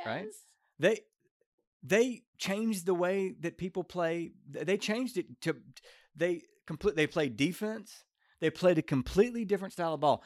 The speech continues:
Speaker 1: They didn't hang around waiting for a rebound 'cause they know that they're not bigger and faster. They t-, made a shot and hustled to the other side so they could play defense 'cause they knew that was their strength.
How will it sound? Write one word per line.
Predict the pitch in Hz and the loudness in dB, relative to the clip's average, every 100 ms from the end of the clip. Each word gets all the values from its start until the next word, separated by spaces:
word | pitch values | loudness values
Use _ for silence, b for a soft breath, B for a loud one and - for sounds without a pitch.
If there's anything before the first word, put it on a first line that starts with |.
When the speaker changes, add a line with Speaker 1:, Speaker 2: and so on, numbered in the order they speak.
| B | B
Speaker 1:
They | 147 190 277 | 6 6 8
didn't | 247 | 2
hang | 170 202 | 0 0
around | 175 180 160 | 0 -2 -2
waiting | 143 160 | -4 -4
for | 143 131 | -8 -6
a | |
rebound | 120 165 135 110 107 | -2 -2 0 -4 -4
'cause | 117 107 | -4 2
they | 170 | 4
know | 175 143 | 4 0
that | 131 | -2
they're | 117 | -4
not | 113 104 - | -4 -4 -4
bigger | 107 160 180 | -2 -2 -4
and | - 131 | -8 -8
faster. | 120 151 156 160 - 110 104 b b b b b | -8 -8 -8 -8 -10 -10 -10 b b b b b
They | - 185 | 4 6
t-, | 190 - | 4 -4
made | 147 151 185 | 4 6 6
a | |
shot | - 190 202 240 - b - | 4 4 2 0 -10 b -10
and | 117 | -10
hustled | - 185 190 185 | 2 2 2 -4
to | 151 | -4
the | 139 139 | -2 2
other | 170 175 | 2 0
side | - 156 - | -4 -6 -6
so | |
they | 123 | -6
could | 135 120 | -6 -4
play | 147 131 | -2 0
defense | 117 135 - 113 - | 2 0 0 -6 -6
'cause | 107 | -6
they | 110 | -4
knew | 107 113 135 | -2 0 2
that | 120 127 | 0 0
was | 120 104 | -6 -8
their | 120 | -8
strength. | 110 - 180 123 | -8 -10 -10 -10